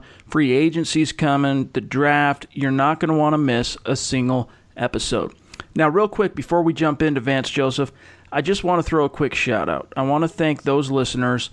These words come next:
uh, who capitalized on the flash sale on premium memberships, and you know who you are, uh, that we're running over at mile high huddle dot com. Big thanks. Um, for those who don't know or missed it yesterday, readers get the opportunity to lock in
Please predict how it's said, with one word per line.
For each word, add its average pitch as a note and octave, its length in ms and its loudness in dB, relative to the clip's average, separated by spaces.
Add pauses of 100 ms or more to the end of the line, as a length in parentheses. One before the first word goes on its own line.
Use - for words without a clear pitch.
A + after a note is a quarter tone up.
(300)
uh, A#2+ 220 0
who C3 160 0
capitalized D3 800 0
on C#3 100 0
the B2 60 -4
flash C#3+ 480 -2
sale C3+ 240 2
on A2+ 220 -2
premium D#3+ 440 0
memberships, C3 640 -2 (240)
and B2+ 140 -4
you B2 80 0
know C3 220 2
who C#3+ 100 2
you D3 240 2
are, A2+ 280 2 (360)
uh, B2+ 140 0
that A2+ 100 0
we're C3+ 160 2
running D3 380 2
over C3+ 240 2
at G2+ 40 -4
mile C3 260 2
high C3 180 0
huddle C3 200 0
dot B2+ 320 -2
com. B2+ 380 0 (320)
Big F#3 220 2
thanks. G#2+ 500 -6
Um, A2+ 400 -2 (320)
for C#3+ 80 -2
those C#3+ 280 2
who D3 100 0
don't C#3+ 320 0
know D#3 160 4
or C#3+ 100 2
missed D3+ 380 0
it B2+ 80 2
yesterday, C3 640 0
readers D#3+ 480 0
get D3 160 -2
the D3 100 0
opportunity C#3 600 0
to B2+ 80 0
lock B2 400 0
in C3 280 0